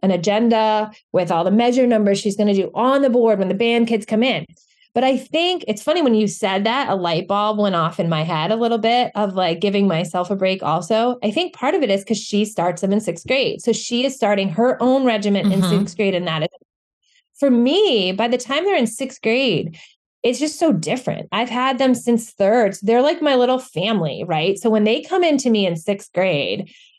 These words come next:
Speaker 1: I'm like mama bear in a sea of teachers they don't know.
Speaker 2: Yeah.
Speaker 1: And, and there's, I mean, if there's any kids that can't follow my expectations, I can deal with them one-on-one at that point because they have, they've,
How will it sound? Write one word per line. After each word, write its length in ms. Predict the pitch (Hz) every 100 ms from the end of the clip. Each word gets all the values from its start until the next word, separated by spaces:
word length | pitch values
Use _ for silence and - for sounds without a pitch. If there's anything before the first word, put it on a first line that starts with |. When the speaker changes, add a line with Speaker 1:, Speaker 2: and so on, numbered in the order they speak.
| _ -
Speaker 1:
I'm 240 | 202 269
like 220 | 359 370
mama 400 | 208 190 208 233
bear 340 | 202 180 185 190
in 100 | 175
a 80 | 165
sea 360 | - 196 185
of 100 | 165
teachers 400 | 165 180 165 175
they 140 | 175 170
don't 260 | 160 156 160
know. 180 | 156 160
Speaker 2:
Yeah. 540 | 220 277 143 170 170 - _ _ _ 214
Speaker 1:
And, 180 | 254 262
and 320 | 226 247 247 233
there's, 320 | 233 240 240 - _ _ _
I 120 | 208 226
mean, 300 | 220 180 160
if 280 | 240 285 -
there's 300 | 320 269 226
any 240 | 214 208
kids 280 | 202 190 170
that 180 | 160 -
can't 460 | - 196 165 180 170 _ _ _ _
follow 420 | - 196 170 170
my 180 | 180 160
expectations, 800 | 160 - 185 175 165 160 208 220
I 120 | 202 220
can 160 | 247
deal 220 | 185 170
with 120 | 185 190
them 140 | 202
one-on-one 460 | 180 180 180 160 165
at 120 | 190
that 200 | 202 -
point 240 | 226 214
because 300 | 190 208 226
they 180 | 196 196
have, 240 | 202 202 - _ -
they've, 260 | 208 190